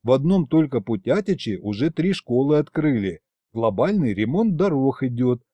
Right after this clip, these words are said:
регулярный городской транспорт по определенным маршрутам ходит, адвокатские конторы на благо горожан работают, профсоюзы во всех отраслях создаются". "Ну, — задумался Кощей, —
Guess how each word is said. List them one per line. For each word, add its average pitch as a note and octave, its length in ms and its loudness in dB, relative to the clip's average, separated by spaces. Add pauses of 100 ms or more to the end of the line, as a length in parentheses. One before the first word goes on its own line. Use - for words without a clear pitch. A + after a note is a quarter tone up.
(100)
регулярный B2 680 0
городской C#3 520 -2
транспорт C3+ 760 -2
по C#3 140 -2
определенным C#3+ 720 0
маршрутам C3+ 600 -2
ходит, B2+ 440 0 (380)
адвокатские C3 760 0
конторы E3 680 2
на C#3+ 160 2
благо C#3+ 340 2
горожан C#3 520 2
работают, B2+ 680 0 (260)
профсоюзы C3 920 2
во A#2+ 140 2
всех C3+ 240 -4
отраслях A#2+ 580 -2
создаются". A#2+ 960 -2 (760)
"Ну, — G3 1080 2 (240)
задумался B2 640 -2
Кощей, — A#2+ 640 -2